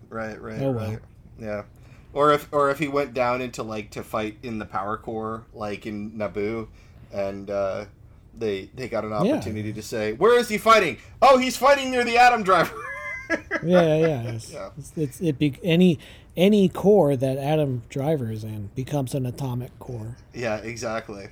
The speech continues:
Speaker 1: exactly.
Speaker 2: If he walks into a reactor, oh, it's an atomic
Speaker 1: It's
Speaker 2: reactor
Speaker 1: now.
Speaker 2: now.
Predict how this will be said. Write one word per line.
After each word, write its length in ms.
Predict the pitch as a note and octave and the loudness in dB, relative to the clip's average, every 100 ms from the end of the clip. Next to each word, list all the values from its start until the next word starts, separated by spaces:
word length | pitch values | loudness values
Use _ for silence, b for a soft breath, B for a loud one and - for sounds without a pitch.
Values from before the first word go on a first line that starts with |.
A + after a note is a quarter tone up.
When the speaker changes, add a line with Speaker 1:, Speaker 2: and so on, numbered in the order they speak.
| - | -16
Speaker 1:
exactly. 400 | A2 G2+ F#2+ G2+ | -16 -12 -10 -6
Speaker 2:
If 120 | D3 | 0
he 120 | E3+ D#3+ | 4 4
walks 420 | C#3+ D3 E3 - | 6 6 4 2
into 340 | E3 - E3 | 0 2 2
a 100 | D#3 | 2
reactor, 560 | C#3+ C#3 D3+ E3+ - B2 | 2 2 0 0 -2 0
oh, 300 | D#3 D#3 C#3 | 2 2 0
it's 140 | C3+ D3+ | -2 -4
an 80 | |
atomic 400 | C#3 C3 D3 D3 | -6 -4 -4 -4
Speaker 1:
It's 60 | - | -6
Speaker 2:
reactor 220 | C3+ C#3+ | -8 -6
Speaker 1:
now. 320 | G#2 G2 F#2+ | -4 -2 -2
Speaker 2:
now. 100 | F#2+ | -4